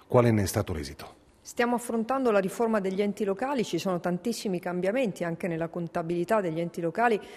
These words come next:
Speaker 2: per norme nazionali, comunitarie e anche alcune norme regionali, non ultime quelle che hanno introdotto delle modifiche per quanto riguarda le unioni territoriali e altre che riguardano ovviamente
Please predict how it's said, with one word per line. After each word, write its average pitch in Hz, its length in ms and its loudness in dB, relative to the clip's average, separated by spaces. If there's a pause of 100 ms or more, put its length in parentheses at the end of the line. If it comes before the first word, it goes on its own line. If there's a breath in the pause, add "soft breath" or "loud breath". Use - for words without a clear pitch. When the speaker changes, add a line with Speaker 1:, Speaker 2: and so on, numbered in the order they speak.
(160 loud breath)
Speaker 2:
per 185 200 4
norme 185 280 4
nazionali, 180 640 2
comunitarie 175 760 2
e 196 100 0
anche 226 240 2
alcune 180 320 0
norme 185 280 0
regionali, 180 520 0
non 170 160 -2
ultime 180 420 -4
quelle 175 240 0
che 175 100 -4
hanno 170 280 -2 (280 loud breath)
introdotto 196 560 0
delle 170 180 0
modifiche 170 580 -2
per 165 140 -6
quanto 175 260 -4
riguarda 175 340 0
le 170 100 0
unioni 180 260 -2
territoriali 196 800 0
e 180 100 -2
altre 185 420 0
che 180 100 -2
riguardano 175 580 2
ovviamente 185 680 2